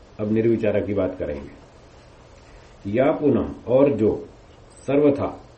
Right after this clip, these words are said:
सब प्रकार से, सर्वतः, सब ओर से, सब दिशाओं से, शांत, उदित, अव्यपदेश्य,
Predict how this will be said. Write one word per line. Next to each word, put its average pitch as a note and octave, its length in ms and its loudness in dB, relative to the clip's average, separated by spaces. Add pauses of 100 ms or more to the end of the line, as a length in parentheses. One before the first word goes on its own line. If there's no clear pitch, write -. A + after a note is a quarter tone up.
(640)
सब - 220 0
प्रकार G2 340 -2
से, - 180 -8 (1400)
सर्वतः, C3+ 480 2 (540)
सब D3+ 360 0
ओर A#2 260 2
से, - 380 -10 (1300)
सब A#2+ 180 0
दिशाओं F#2 380 0
से, - 180 -10 (2000)
शांत, D3+ 720 0
उदित, C#3+ 340 0
अव्यपदेश्य, C3+ 1300 2